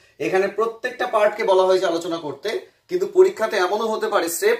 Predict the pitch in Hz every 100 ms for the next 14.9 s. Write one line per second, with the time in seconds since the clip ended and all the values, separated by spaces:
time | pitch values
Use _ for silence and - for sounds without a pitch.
0 | - 143 160 202 220 220 233 190 180 196
1 | - 180 180 208 - 185 180 180 - 220
2 | 185 180 175 180 226 165 - 160 123 -
3 | - _ _ 165 170 180 190 196 202 170
4 | 170 208 240 - 185 185 170 180 175 165
5 | 151 131 - 117 - _ _ _ _ 139
6 | 175 202 214 190 185 - 220 226 - -
7 | 196 220 240 233 226 - 170 165 - _
8 | - - 220 220 233 226 - 185 196 147
9 | - - _ _ _ _ _ _ _ _
10 | _ 143 160 196 208 214 - 175 202 196
11 | 202 202 196 233 247 - _ _ 175 175
12 | 185 190 190 190 185 185 190 180 185 180
13 | 180 180 170 170 180 175 160 - 160 160
14 | 349 - _ _ _ 185 190 220 226